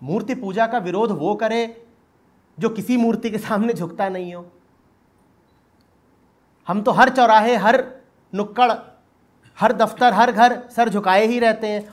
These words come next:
और वो मूर्तियों के सामने ही झुकाते हैं। तो हमारे मन में मूर्ति पूजा का कैसा विरोध? कहते हो मेरी आत्मा इजाज़त नहीं देती। ये कैसी आत्मा है जो हर जगह सर झुकाने की इजाज़त दे देती है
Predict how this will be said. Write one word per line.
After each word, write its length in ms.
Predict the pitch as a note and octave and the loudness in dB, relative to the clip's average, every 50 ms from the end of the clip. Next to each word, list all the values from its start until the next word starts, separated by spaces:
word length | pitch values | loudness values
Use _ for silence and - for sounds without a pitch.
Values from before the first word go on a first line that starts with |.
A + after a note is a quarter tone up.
| - | -6
और 120 | - G#3+ A3 | -2 -2 0
वो 80 | G#3 | 0
मूर्तियों 320 | G3 F#3+ F3 E3+ A3 A3+ A3+ | 0 -2 -2 0 0 0 2
के 100 | A#3 A3 | 2 0
सामने 260 | A3+ A3+ A3+ A3+ A3+ | 0 0 0 0 -2
ही 60 | A3+ | -2
झुकाते 380 | F#3 G#3 G#3 G#3 G3 G3 - G#3 | -4 -4 -2 -2 -2 -2 -2 -6
हैं। 260 | G#3 G3+ F#3+ G3+ - _ _ _ _ _ _ _ _ _ _ _ _ - _ _ _ _ _ _ _ _ _ _ _ _ _ _ _ _ _ _ _ _ _ _ _ _ _ _ _ _ | -8 -8 -10 -14 -18 _ _ _ _ _ _ _ _ _ _ _ _ -20 _ _ _ _ _ _ _ _ _ _ _ _ _ _ _ _ _ _ _ _ _ _ _ _ _ _ _ _
तो 60 | C#4+ | -2
हमारे 540 | B3+ G3 A3 A3 A3 B3+ C4+ C#4 B3+ - - F#3 | 0 0 2 2 4 4 4 2 2 -2 -6 -6
मन 140 | A3 B3 | -6 -6
में 160 | C4 C4 C4+ B3+ | -2 0 2 2
मूर्ति 300 | A#3 A#3+ A#3+ G3+ C4 A#3 | 2 0 0 -2 -6 -6
पूजा 260 | G3 A3 A3 A3+ A3+ | -6 -4 -4 -2 -2
का 100 | A3+ A3 | -2 -4
कैसा 300 | A3+ A3 G#3 G3 A3 F#3+ | -2 -4 -4 -2 -2 -2
विरोध? 280 | D#3+ D#3+ D3+ D3+ D3 | -2 -2 -4 -6 -6
कहते 240 | - G#3 F#3+ F#3+ G#3 | -4 -6 -4 -4 -4
हो 60 | G#3+ | -4
मेरी 200 | G#3 G3+ G3+ G#3 | -4 -4 -2 0
आत्मा 280 | G3 F3 F3 F3 G#3 G#3+ | 0 0 0 0 -4 -4
इजाज़त 360 | G#3 F#3+ F#3 F#3 F3+ G3 F#3+ G3 | -4 -2 -2 -2 -2 -4 -8 -8
नहीं 120 | G3 F#3+ | -10 -10
देती। 400 | F3 F3+ E3+ E3+ F3 E3+ E3 E3+ - _ _ _ _ _ _ _ _ _ _ _ _ _ _ _ _ _ _ _ _ _ _ F3 | -10 -10 -10 -10 -10 -12 -12 -14 -18 _ _ _ _ _ _ _ _ _ _ _ _ _ _ _ _ _ _ _ _ _ _ -10
ये 80 | G3 | -10
कैसी 560 | G3+ - - - - A3+ A#3+ A3+ A#3 D#4 D4+ | -10 -12 -18 -6 -2 0 0 0 2 4 6
आत्मा 320 | C#4 A#3 A3 - F#3 F#3 D#3+ | 6 6 6 4 -2 -6 -6
है 260 | C#3 G#2+ D2+ - - _ _ _ _ _ _ _ _ _ _ _ _ _ _ - | -6 -8 -12 -16 -20 _ _ _ _ _ _ _ _ _ _ _ _ _ _ -8
जो 80 | D#3 F#3+ | -6 -6
हर 240 | - - A#3+ C#4+ D4 | 2 4 4 6 6
जगह 240 | D4 C#4+ C#4+ D4+ | 6 6 6 6
सर 180 | C#4+ C#4 C4+ C#4 | 6 4 2 2
झुकाने 400 | - C4 B3+ B3+ B3+ B3+ C4+ C4+ | 2 2 2 4 4 4 4 0
की 100 | A#3 C4+ | -2 -2
इजाज़त 320 | B3+ B3 A#3+ A#3+ A#3+ B3 | 2 2 2 2 2 0
दे 140 | - G#3 A3+ | 0 -2 -2
देती 340 | A3+ A3 G3+ G#3 - F#3+ D#3+ | -2 -2 -4 -6 -6 -6 -6
है 180 | C3+ G2 - | -8 -8 -10